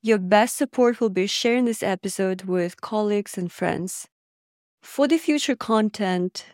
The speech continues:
comment below f-, with suggestions of guests to interview and questions you would like to be answered. Once again, G T I Podcast is a media partner to crispr two point oh Congress this year,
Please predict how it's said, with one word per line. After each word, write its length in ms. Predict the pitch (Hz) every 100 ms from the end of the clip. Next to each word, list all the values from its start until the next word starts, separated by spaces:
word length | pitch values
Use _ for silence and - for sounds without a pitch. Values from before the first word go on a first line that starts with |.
| _
comment 420 | - 226 226 247 254
below 360 | 277 240 233
f-, 220 | 233 - -
with 180 | 190
suggestions 800 | - 208 196 220 208 - 202 190
of 160 | 196 185
guests 440 | 185 185 - -
to 120 | - -
interview 540 | 208 - 202 202 196
and 220 | 185 185
questions 680 | - 233 226 - 208 190 -
you 80 | 202
would 120 | 185
like 220 | 180 175 175
to 120 | 185
be 180 | 185 -
answered. 640 | 196 202 - 170 202 _ _ _ _ _ _ _ _ _
Once 360 | 208 240 254 -
again, 420 | 262 233 220 214 -
G 180 | - 226
T 160 | -
I 120 | 247 240
Podcast 880 | - 202 190 - 208 208 - - -
is 160 | 208 190
a 80 | 196
media 380 | 196 247 277 262
partner 580 | - 226 220 220 220
to 460 | 214 - - 208 196
crispr 440 | - 262 - - 269
two 160 | -
point 240 | 247 226 208
oh 260 | 202 202 202
Congress 580 | - 185 180 180 180 -
this 360 | 190 185 -
year, 380 | 190 190 175 175